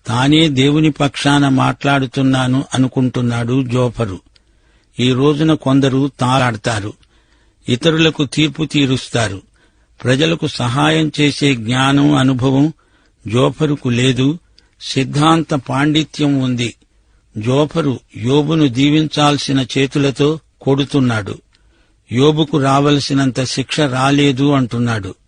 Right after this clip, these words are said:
అంటే ఇంకా ఎక్కువ శిక్ష వస్తే చూతామని జోఫరు ఆశ.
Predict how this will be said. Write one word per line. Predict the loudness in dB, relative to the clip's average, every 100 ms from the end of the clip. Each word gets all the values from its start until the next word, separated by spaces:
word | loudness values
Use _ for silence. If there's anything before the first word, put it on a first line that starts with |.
| _ _ _ _ _
అంటే | -4 -2 0 0 2
ఇంకా | 2 0 2 2
ఎక్కువ | 4 2 -2 0 0
శిక్ష | 0 -6 -2
వస్తే | 0 0 -2 0 0
చూతామని | 0 -2 -2 0 2 2 2 2 0
జోఫరు | 0 -2 -2 -4 -4
ఆశ. | -2 -4